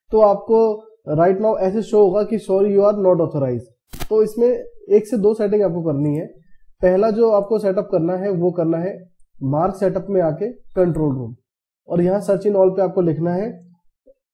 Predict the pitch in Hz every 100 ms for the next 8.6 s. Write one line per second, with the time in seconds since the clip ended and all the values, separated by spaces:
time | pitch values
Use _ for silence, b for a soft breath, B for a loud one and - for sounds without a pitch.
0 | _ _ _ _ _ _ - 165 147 151
1 | 147 180 190 170 170 147 135 120 - _
2 | _ _ _ _ - _ - _ - _
3 | _ _ - - _ _ _ _ _ -
4 | 143 185 185 190 185 170 165 185 180 180
5 | 160 202 - _ _ - - - 170 165
6 | 220 233 185 - 175 165 202 196 175 175
7 | 175 190 175 170 185 202 190 202 202 156
8 | 143 143 135 117 113 120